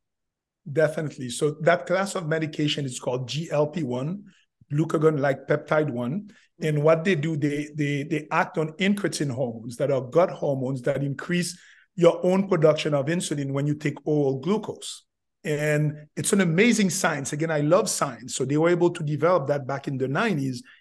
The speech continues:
And the first G L P one became F D A approved for diabetes back in two thousand five. So in, in internal medicine, in my branch of medicine,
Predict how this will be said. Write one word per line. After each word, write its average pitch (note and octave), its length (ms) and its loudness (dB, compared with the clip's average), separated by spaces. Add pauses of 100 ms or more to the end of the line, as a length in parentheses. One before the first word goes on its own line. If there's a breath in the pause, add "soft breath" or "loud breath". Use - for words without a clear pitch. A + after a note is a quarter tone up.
(100)
And D#3 160 0
the D#3 100 6
first G3 440 0
G E3 160 2
L E3 160 6
P E3 160 -8
one D3 360 -4
became C#3 520 -2 (400)
F D#3+ 180 4
D F3 120 0
A E3 60 8
approved D#3 300 -2
for D3+ 100 0
diabetes D3 520 2
back D3+ 220 -2
in F3 120 -2
two F#3 120 -8
thousand E3 420 -2
five. C#3 480 -2 (280 soft breath)
So F3+ 180 0
in, G3 160 4
in G3 180 8
internal A#3 480 6
medicine, F3+ 540 0
in C#3 80 -4
my D#3+ 200 4
branch D#3 300 -2
of C3+ 140 -2
medicine, C3 480 -2